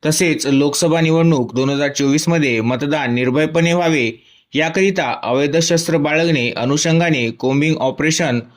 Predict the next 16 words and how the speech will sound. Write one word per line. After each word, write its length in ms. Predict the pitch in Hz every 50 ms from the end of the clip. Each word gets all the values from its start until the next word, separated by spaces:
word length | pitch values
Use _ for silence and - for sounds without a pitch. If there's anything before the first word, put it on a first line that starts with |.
| _ _ _ _ _ _
मोहीम 360 | - 131 135 156 170 170 170 170
राबवून 440 | 170 170 175 180 170 151 131 123
पोलीस 300 | 120 131 131 139 151 160
स्टेशन 380 | 160 - 170 165 - 185 175 165
रेकॉर्डवरील 760 | 156 151 147 160 165 165 170 180 175 160 131 117 113 101 -
तसेच 400 | 127 139 - 156 139 127 - -
संशयित 520 | 123 123 - 143 139 139 135 - 165 156 -
इसम 440 | - 151 160 - 170 147 127 123 123
यांच्या 300 | 123 131 135 - 156 135
घराची 420 | 120 131 135 139 147 143 - 156
घातक 380 | 131 123 123 123 120 - 156 156
शस्त्राबाबत 800 | - 160 156 - 170 165 160 165 165 156 156 147 127 117 - 113
घरझडती 580 | 110 123 131 139 135 135 156 151 139 - 170
घेण्यात 360 | 160 147 147 143 151 151 - 156
आलेली 300 | 139 139 143 143 143 135
आहे. 260 | 117 110 113 107